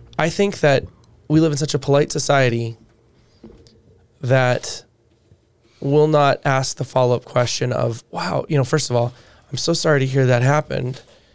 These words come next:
Is there anything I can do to help?" "Oh, no, no." And, and, and, and it, sometimes that's an honest answer. Other times it's, "No, please don't ask anymore." And I think it's good to answer that que-, ask that question, especially if you know the person pretty well. Say, "So, okay,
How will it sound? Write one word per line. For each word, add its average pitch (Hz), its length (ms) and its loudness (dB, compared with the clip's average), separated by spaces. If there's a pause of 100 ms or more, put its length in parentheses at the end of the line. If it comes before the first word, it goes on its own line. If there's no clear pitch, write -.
(120)
Is 135 100 -10
there 143 80 4
anything 143 200 0
I 139 80 4
can 135 120 -2
do 139 80 4
to 131 80 4
help?" 117 280 0 (300)
"Oh, 226 200 6
no, 180 240 4
no." 131 420 4 (260)
And, 156 240 2
and, 170 240 0
and, 165 200 2
and 175 160 2
it, - 200 -2
sometimes 226 500 2
that's 170 220 2
an 165 80 2
honest 156 300 4
answer. 127 300 0 (280)
Other 202 200 4
times 170 340 2
it's, 151 220 0 (420)
"No, 143 480 4
please 160 220 -4
don't 151 120 2
ask 139 240 2
anymore." 143 500 2 (500)
And 160 100 6
I 190 80 4
think 240 140 2
it's - 120 0
good 170 140 2
to 151 80 2
answer 143 220 0
that 131 160 0
que-, 156 200 -2
ask 160 180 2
that - 120 -2
question, 175 320 0
especially 156 340 0
if 139 80 -2
you 139 80 -2
know 139 140 4
the 151 80 0
person 131 320 -2
pretty 131 160 -4
well. 127 140 2
Say, 139 160 -2 (1120)
"So, - 360 0 (200)
okay, 165 580 0